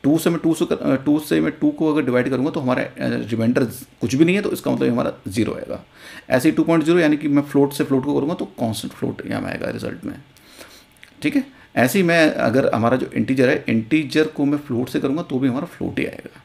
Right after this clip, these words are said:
ठीक है, तो basically आपने ये जो हमारे चार, अ, चार पांच हमारे, हमारे जो arithmetic हैं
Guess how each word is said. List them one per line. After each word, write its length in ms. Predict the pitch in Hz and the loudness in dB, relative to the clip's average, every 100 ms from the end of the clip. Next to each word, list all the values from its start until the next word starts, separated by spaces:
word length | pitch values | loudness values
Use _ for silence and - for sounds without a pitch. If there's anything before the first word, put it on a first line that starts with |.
| _ _ _ _ _ _ - | _ _ _ _ _ _ -12
ठीक 100 | - | -8
है, 60 | 226 - - - - | -8 -10 -18 -10 0
तो 60 | |
basically 300 | 143 147 190 | 2 2 2
आपने 220 | 165 165 | 2 2
ये 200 | 165 160 | 0 2
जो 100 | 151 | 2
हमारे 200 | 139 135 | 2 2
चार, 280 | 135 123 117 | 0 -2 -2
अ, 680 | - 117 110 110 113 113 107 | -2 -4 -2 -2 -4 -6 -8
चार 240 | - 110 | -6 -6
पांच 240 | - 110 98 | -4 -4 0
हमारे, 300 | 98 101 - - - - - - - - | 2 2 -2 -10 -20 -20 -20 -20 -12 -2
हमारे 320 | 104 104 110 | 2 2 2
जो 360 | 107 107 104 | 2 2 2
arithmetic 560 | 104 - 113 - 104 101 | 0 -2 -2 -2 -4 -2
हैं 340 | 101 98 - | -2 -2 -4